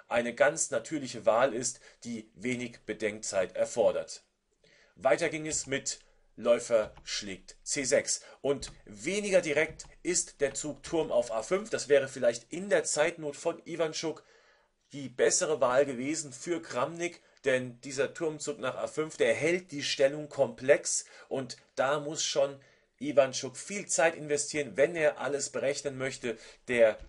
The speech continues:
Zug Läufer schlägt C sechs, der ist direkt, der ist verbindlich und hier hat Iwanschuk natürlich direkt zurückgenommen mit Läufer schlägt C sechs. Eine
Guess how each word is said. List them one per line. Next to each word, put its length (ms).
Zug 380
Läufer 560
schlägt 560
C 160
sechs, 340
der 140
ist 320
direkt, 420
der 80
ist 140
verbindlich 760
und 200
hier 320
hat 380
Iwanschuk 520
natürlich 360
direkt 380
zurückgenommen 720
mit 140
Läufer 300
schlägt 280
C 120
sechs. 320
Eine 440